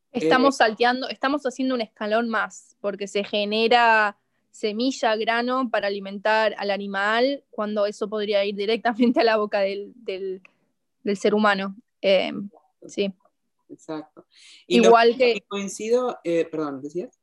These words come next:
Speaker 1: No, no, no, dale, dale, sí.
Speaker 2: Coincido en el hecho de, del desperdicio de basura, ¿verdad? Como que creo que ser vegana no es simplemente ir y dejar de comprar las hamburguesas de vaca y empezar a comprar las hamburguesas de soja,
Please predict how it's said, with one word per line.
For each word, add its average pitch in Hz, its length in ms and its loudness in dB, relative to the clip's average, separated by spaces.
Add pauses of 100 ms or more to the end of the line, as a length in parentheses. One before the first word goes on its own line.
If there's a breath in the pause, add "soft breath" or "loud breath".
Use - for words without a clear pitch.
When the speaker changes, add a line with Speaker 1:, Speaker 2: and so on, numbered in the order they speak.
(300)
Speaker 1:
No, 262 120 0
no, 262 120 0
no, 233 120 -2
dale, 226 200 0
dale, 214 160 -2
sí. 208 200 -8 (360)
Speaker 2:
Coincido 202 540 0
en 262 100 -2
el 202 100 -4
hecho 214 300 -2
de, 202 340 0
del 165 320 0
desperdicio 170 600 -2
de 190 100 -2
basura, 170 520 0
¿verdad? 180 420 -6 (360 soft breath)
Como 180 240 0
que 185 260 2
creo 220 200 -2
que 196 340 -2
ser 214 220 -6
vegana 208 580 -4
no 190 160 -4
es 233 80 -6
simplemente 180 680 -2
ir 196 260 0
y 185 180 2
dejar 160 300 -2
de 185 60 -2
comprar 180 260 0
las 175 160 0
hamburguesas 170 480 -2
de 165 100 2
vaca 185 300 -2
y 185 80 -2
empezar 165 280 -4
a 165 60 -2
comprar 160 220 -4
las 165 140 -6
hamburguesas 151 480 -2
de 143 60 -4
soja, 202 440 -6